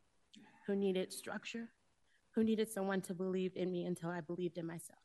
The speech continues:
You offered all of that and so much more.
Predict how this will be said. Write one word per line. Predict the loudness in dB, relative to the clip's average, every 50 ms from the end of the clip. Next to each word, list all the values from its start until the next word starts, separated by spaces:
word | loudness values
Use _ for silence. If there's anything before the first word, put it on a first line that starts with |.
| _ _ _ _ _ _ _ _ _ _ _ _ _ _ _ _ _ _ _ _ _ _ _ _ -2
You | 0 0 2
offered | 2 0 0 0 0 -2 -2 -2 0
all | 0 2 2 2 2
of | 0
that | 0 -2 -2 -2 -2 -2
and | -2 -2 -2
so | -2 -4 -6 -4
much | -6 -6 -8 -10 -12
more. | -12 -12 -12 -14